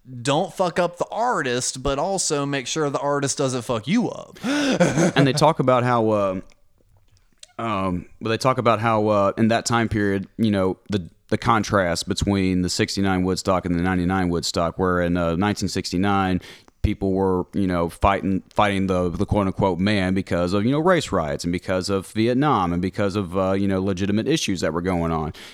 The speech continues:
Speaker 2: In nineteen ninety-nine, you know, this was before nine eleven, you know, uh, that we had the biggest, you know, surplus in economics in that, in that time period, you know, depending on what you read about and shit like that. I'm no economic expert or anything like that in the nineties, so
Speaker 1: neither.
Speaker 2: what,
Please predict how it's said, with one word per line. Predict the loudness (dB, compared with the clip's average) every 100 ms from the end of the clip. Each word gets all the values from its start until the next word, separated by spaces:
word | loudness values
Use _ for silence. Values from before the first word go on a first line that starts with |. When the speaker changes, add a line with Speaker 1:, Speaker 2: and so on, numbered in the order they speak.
| -4
Speaker 2:
In | -2
nineteen | 0 -2 -2
ninety-nine, | 0 0 0 0 0
you |
know, | 0 -2
this | -4
was | -4
before | -6 -4 -2 -2
nine | -2 -2 -2
eleven, | -2 -2 0 0 0
you | 0
know, | 0 0 0
uh, | 0 -2
that | -4
we | -4
had | -4
the | -2
biggest, | -2 -2 -4 -2
you | -2
know, | -2
surplus | -2 -4 -2 -2 0 -2
in |
economics | -2 -2 -2 -2 -2 -2
in | -2
that, | -2 -6 -4
in |
that | -4 -4
time | -4 -2
period, | 0 0 -2 0
you | -2
know, | 0 -2
depending | -2 -2 -2
on | -2
what | -2 -2
you | -4
read | -2
about | -2 -4
and | -2
shit | -4
like | -2 -4
that. | -2 -2 -4 -8 -20 -18 -20 -8 -2
I'm | 0
no | 0
economic | -2 -2 -2 -4
expert | -6 -4 -2
or | 0
anything | -2 -2 -2
like | -2
that | -2 -2
in | -2
the |
nineties, | -2 0 0 0
so | 0 0
Speaker 1:
neither. | 0
Speaker 2:
what, | 0 0 -2 -6